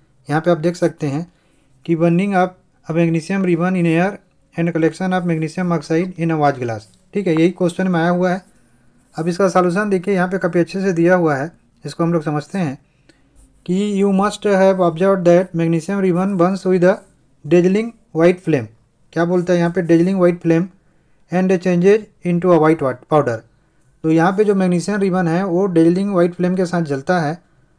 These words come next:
और एक वाइट पाउडर में ये चेंज हो जाता है।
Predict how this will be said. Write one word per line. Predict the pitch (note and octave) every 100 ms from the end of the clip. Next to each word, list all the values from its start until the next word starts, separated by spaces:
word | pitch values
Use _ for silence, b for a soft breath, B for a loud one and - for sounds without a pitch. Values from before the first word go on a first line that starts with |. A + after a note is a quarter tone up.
| _
और | D3+ E3+
एक | F#3 F3
वाइट | F3 F#3
पाउडर | F#3 F3+ F3+
में | F3 F#3 G#3 - _ -
ये | F3 F#3
चेंज | F3 F#3
हो | F#3
जाता | E3+ D#3 F3
है। | E3 C3+